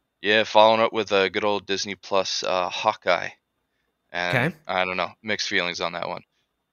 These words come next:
Speaker 1: And then books, uh, I was at my men's retreat actually two weekends ago, three weekends ago now. And, um, I just got it,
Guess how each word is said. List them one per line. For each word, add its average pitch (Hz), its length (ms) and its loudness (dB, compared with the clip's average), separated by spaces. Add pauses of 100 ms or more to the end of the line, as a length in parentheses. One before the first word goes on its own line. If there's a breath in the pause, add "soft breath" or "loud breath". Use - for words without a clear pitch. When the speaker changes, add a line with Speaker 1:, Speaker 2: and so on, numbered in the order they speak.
(160)
Speaker 1:
And 101 100 -4
then 95 200 -2 (100)
books, - 560 4 (100)
uh, 98 640 6 (460)
I 110 80 2
was 107 140 0
at 107 100 4
my 98 140 -2
men's 101 340 -4
retreat 101 400 0
actually 92 380 2
two 95 280 -8
weekends 87 440 -6
ago, 85 440 -8 (800)
three 101 160 -2
weekends 85 360 -6
ago 90 160 -2
now. 87 300 -2 (560)
And, 95 640 0 (140)
um, 90 640 0 (680)
I 104 140 4
just 110 360 -2
got 110 240 4
it, 120 180 -2